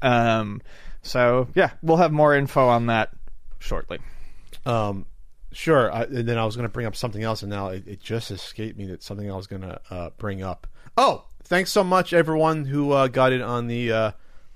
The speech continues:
Speaker 2: the, uh, Nintendo Guidebook, uh, Twitter giveaway. Got, like, twenty-five hundred retweets. I don't think I've ever tweeted something that even got that many retweets, except maybe the few times I was in, like, in a Twitter story for saying something goofy,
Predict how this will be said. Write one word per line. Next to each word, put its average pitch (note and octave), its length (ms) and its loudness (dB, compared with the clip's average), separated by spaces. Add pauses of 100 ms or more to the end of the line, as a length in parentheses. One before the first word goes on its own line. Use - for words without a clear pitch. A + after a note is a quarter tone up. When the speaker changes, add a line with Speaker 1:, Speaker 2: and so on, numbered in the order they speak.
Speaker 2:
the, G#2+ 220 -2
uh, G2+ 80 0
Nintendo A2 360 -4
Guidebook, A2 640 -4
uh, G2+ 200 -4 (300)
Twitter C#3 360 2
giveaway. B2+ 640 0 (440)
Got, B2+ 180 0
like, G#2 300 -6
twenty-five D#3 680 0
hundred C3 340 -4
retweets. A#2 760 -8
I - 100 -14
don't A2+ 80 -6
think A2+ 120 -4
I've - 140 -12
ever B2+ 280 -4 (140)
tweeted B2 260 -4
something A#2 200 -6
that A2 80 -8
even G#2+ 180 -8
got G#2 160 -4
that G#2+ 100 -2
many G#2 140 -6
retweets, G2+ 520 -8 (460)
except G#2+ 360 -4
maybe G#2+ 180 -2
the G2+ 80 -4
few G#2 200 -6
times G2 300 -4
I F#2+ 60 -2
was F#2+ 120 -4
in, F#2+ 60 -10
like, F#2+ 140 -10
in F#2+ 60 -8
a F2+ 80 -10
Twitter G2+ 260 -4
story E2 380 -6
for D#2+ 320 -12 (260)
saying F#2 220 -6
something F2+ 320 -10
goofy, F2 420 -10